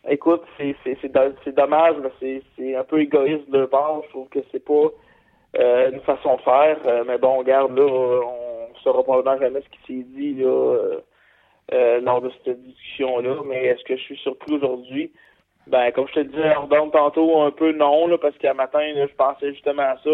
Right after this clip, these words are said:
que s'il y aurait une, un congédiement ou une grosse transaction, ce serait la meilleure, euh, semaine pour le faire, vu qu'il y a un congé de cinq jours. Ça laisse le temps au changement, puis tout, puis, euh, ben, garde, euh, en plus, avec, euh, Claude Julien qui s'en vient, euh,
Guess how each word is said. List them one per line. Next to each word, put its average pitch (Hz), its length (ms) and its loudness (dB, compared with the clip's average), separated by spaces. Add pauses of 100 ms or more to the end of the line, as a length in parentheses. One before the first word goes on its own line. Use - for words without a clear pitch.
que 135 160 -2 (560)
s'il 156 120 0
y 151 60 6
aurait 151 180 4
une, 156 200 -2
un 139 120 -2
congédiement 147 840 0
ou 160 180 2
une 151 120 -4
grosse 147 280 2
transaction, 139 640 0
ce 139 100 -10
serait 143 380 2
la 139 180 2
meilleure, 147 680 2
euh, 139 180 4 (120)
semaine 147 340 0
pour 143 140 -4
le 139 120 2
faire, 156 360 4
vu 147 80 -12
qu'il 147 160 0
y - 20 4
a 139 60 2
un 135 40 -4
congé 139 340 -4
de 139 100 -20
cinq 139 220 -8
jours. 143 180 -6 (640)
Ça 123 100 4
laisse 131 260 0
le 131 140 0
temps 143 180 -4
au 143 120 -4
changement, 135 520 -4
puis - 140 -18
tout, 143 260 0
puis, 127 240 -10
euh, 120 300 0 (540)
ben, 120 160 2
garde, 131 340 4
euh, 127 240 6
en 123 120 2
plus, 139 260 -6 (100)
avec, 123 300 -4
euh, 131 100 -2
Claude 135 300 -4
Julien 131 280 -10
qui 135 120 -16
s'en 120 220 -6
vient, 139 420 -6
euh, 120 400 -6